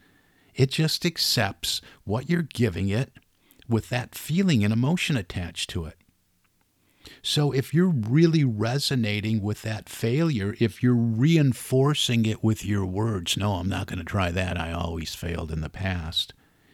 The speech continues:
Even if you're not mouthing the words and saying them audibly,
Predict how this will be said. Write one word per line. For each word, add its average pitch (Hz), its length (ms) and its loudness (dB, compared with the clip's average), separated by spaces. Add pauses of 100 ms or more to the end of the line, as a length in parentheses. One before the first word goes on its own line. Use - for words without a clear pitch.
(400)
Even 135 180 6
if 127 140 2
you're 107 100 4
not 104 380 2
mouthing 98 560 2
the 90 100 0
words 90 580 0
and 85 220 0
saying 98 360 2
them 87 280 0
audibly, 90 720 -2